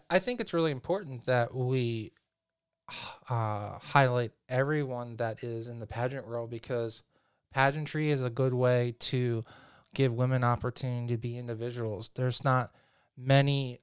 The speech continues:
um, talented, um, competitions. I consider pageantry specifically a competition that is specifically women focused.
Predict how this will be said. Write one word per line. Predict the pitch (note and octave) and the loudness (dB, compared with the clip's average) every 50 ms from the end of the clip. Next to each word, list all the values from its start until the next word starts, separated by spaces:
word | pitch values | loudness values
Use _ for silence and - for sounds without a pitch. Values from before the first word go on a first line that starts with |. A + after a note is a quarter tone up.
| - - | -10 -6
um, | C3 B2 A#2+ A#2 A#2+ A#2+ - _ _ _ _ - | -6 -4 -4 -6 -6 -10 -16 _ _ _ _ -12
talented, | - - - C#3 C#3 C#3 C#3+ C#3+ C#3 B2+ - - - C#3 B2+ B2 A#2 A2 | -6 -2 0 2 2 2 0 -4 -6 -10 -12 -10 -8 -6 -6 -6 -8 -8
um, | A#2+ A#2+ A#2+ A#2 A2 G#2+ A2 - _ _ _ _ _ - _ _ _ _ _ _ _ _ _ _ _ _ _ _ _ _ _ _ _ _ | -8 -8 -8 -10 -10 -14 -16 -20 _ _ _ _ _ -20 _ _ _ _ _ _ _ _ _ _ _ _ _ _ _ _ _ _ _ _
competitions. | - - C#3+ C#3 C3+ B2+ A2+ - - C3+ - - B2+ C3 B2+ | 0 2 2 4 4 2 2 4 2 2 2 2 -2 -2 0
I | B2+ B2 | -2 -2
consider | - C3+ A#2+ - - C3 B2 A#2+ A#2+ A#2 A2+ | -2 -4 -8 -6 -4 -4 -2 -2 -2 -4 -4
pageantry | - - - B2+ B2 A#2 A#2 A#2 - - B2+ A#2+ A#2 A2+ A2+ | -6 -4 -2 -2 -2 -2 -4 -8 -10 -10 -8 -8 -8 -8 -10
specifically | - - A#2 - - - D#3 C#3+ C#3+ C3+ - - C3 A#2+ | -12 -14 -14 -10 -6 -4 -2 0 0 0 0 0 0 0
a | A2+ | 0
competition | A2+ - - B2+ B2 A#2+ A2 A2 - - C3+ B2+ - - B2 A#2+ A#2 A2+ | -2 -2 -2 -2 -2 -2 -4 -4 -2 -2 -2 -2 -2 -4 -4 -4 -4 -4
that | A2 B2 A#2+ A2+ A2+ - - | 0 2 2 2 0 0 0
is | C#3+ C3 A#2+ A#2 A2+ - _ _ - _ _ _ - A#2+ A#2 A#2 - _ _ _ - | 0 2 2 0 -2 -6 _ _ -20 _ _ _ -20 -20 -20 -20 -20 _ _ _ -4
specifically | - A#2+ - - D3+ C#3 - B2+ A#2 - - B2 A#2+ | 0 2 4 4 4 4 4 2 0 2 2 4 4
women | A2+ A#2+ A#2+ B2 A#2+ A#2 A2+ | 6 4 4 4 2 0 -2
focused. | - - B2 A#2 G#2+ - A2+ A#2 A#2+ - - - | 0 4 4 4 4 4 0 -2 -2 -2 -4 -8